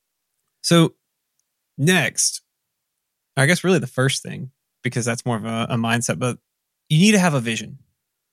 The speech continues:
Start off with understanding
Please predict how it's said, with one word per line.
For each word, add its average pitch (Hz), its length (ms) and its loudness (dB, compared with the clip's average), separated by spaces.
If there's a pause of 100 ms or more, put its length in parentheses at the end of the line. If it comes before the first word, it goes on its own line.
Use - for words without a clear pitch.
(220)
Start - 540 0
off 143 480 0
with 131 420 -4 (420)
understanding 127 1160 -2